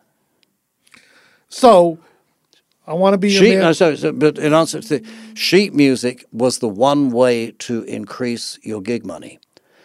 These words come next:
Speaker 2: In that, as, as you know, in England, uh, there was an American hit like Unchained Melody. There would be the American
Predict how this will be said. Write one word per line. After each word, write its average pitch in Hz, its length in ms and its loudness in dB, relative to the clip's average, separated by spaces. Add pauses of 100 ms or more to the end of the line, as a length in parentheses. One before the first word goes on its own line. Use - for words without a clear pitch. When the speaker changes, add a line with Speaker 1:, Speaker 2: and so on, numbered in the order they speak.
(140)
Speaker 2:
In 123 180 -2
that, 113 200 -2
as, 131 280 -2 (100)
as 123 160 -6
you 123 120 -6
know, 139 260 -2
in 127 80 -2
England, 127 400 -4
uh, 117 160 -12
there 123 160 -8
was 131 140 -6
an 127 40 -2
American 117 360 -2
hit 107 160 -6
like 101 180 -8
Unchained 107 400 -8
Melody. 110 400 -6 (280)
There 127 100 4
would 123 100 2
be 120 140 0
the 117 60 0
American 123 500 0